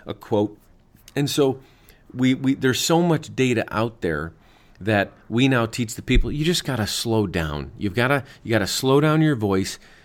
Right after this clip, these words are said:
tone the enthusiasm down, tone it down on your websites, tone it down in your marketing materials. Don't ask for the order on every newsletter. You know, only one out of seven times should you statistically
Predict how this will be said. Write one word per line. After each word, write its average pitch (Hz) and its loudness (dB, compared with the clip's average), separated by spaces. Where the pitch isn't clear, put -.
tone 147 4
the 147 4
enthusiasm 123 2
down, 98 0
tone 135 0
it 143 0
down 127 0
on 123 2
your 120 2
websites, 104 0
tone 147 -2
it 151 -4
down 135 0
in 131 0
your 123 0
marketing 107 0
materials. 101 -2
Don't 165 4
ask 127 -2
for 117 0
the 107 0
order 110 0
on 95 -2
every 107 0
newsletter. 101 0
You 107 -4
know, 98 0
only 139 2
one 127 0
out 117 2
of 107 -2
seven 110 -2
times 104 -4
should 98 -4
you 104 0
statistically 101 -6